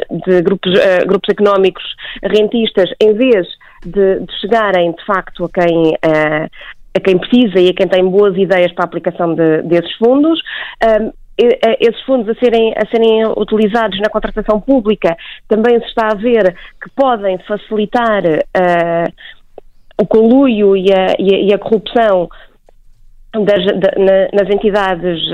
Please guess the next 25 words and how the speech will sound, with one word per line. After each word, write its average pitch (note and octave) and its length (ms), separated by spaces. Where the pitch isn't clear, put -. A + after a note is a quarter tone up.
adjudicantes, F#3+ 760
isto C#4+ 200
ainda A3+ 140
por - 100
cima G3+ 220
numa G#3+ 200
altura C#4+ 480
em D#4 100
que D4+ 60
nós C#4+ 160
vamos C#4+ 280
ter, D4 200
eh, D4+ 400
ter D4 140
eleições D4 400
autárquicas, D4 600
como E3+ 280
nós D#3+ 160
sabemos G3+ 340
que G#3+ 60
muitos, A3 500
muitas G#3 340
das G#3 140
entidades A3 460
contratantes, G#3+ 600